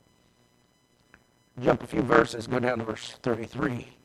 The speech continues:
Just as day was dawning, Paul urged everyone to eat. He said, "You have been so worried that you haven't touched food for two weeks. Please eat something now for your own good, for not a hair of your heads will perish."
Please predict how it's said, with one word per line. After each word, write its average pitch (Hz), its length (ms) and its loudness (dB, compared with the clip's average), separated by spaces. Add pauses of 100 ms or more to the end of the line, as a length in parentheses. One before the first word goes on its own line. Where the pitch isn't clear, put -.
(760)
Just 170 220 12
as - 160 10
day 226 360 12
was 123 240 10
dawning, 233 440 12
Paul 117 320 12
urged 120 400 12
everyone 120 380 8
to 120 140 0
eat. 117 200 8
He - 100 4
said, 120 280 8 (220)
"You 131 160 10
have 120 160 12
been 120 200 12
so 123 180 12
worried 120 560 12 (180)
that 120 200 10
you 127 80 12
haven't 123 280 12
touched 120 320 10
food 120 420 8
for 120 140 10
two 117 280 12
weeks. 120 680 12 (960)
Please 120 320 12
eat 123 180 8
something 120 480 6
now 120 320 12
for 120 180 0
your 120 240 4
own 120 220 6
good, - 400 -2 (580)
for - 120 -4
not 123 180 10
a 120 40 10
hair 120 580 12 (220)
of 123 140 6
your 120 200 4
heads 120 500 8
will - 140 -2
perish." 120 440 -6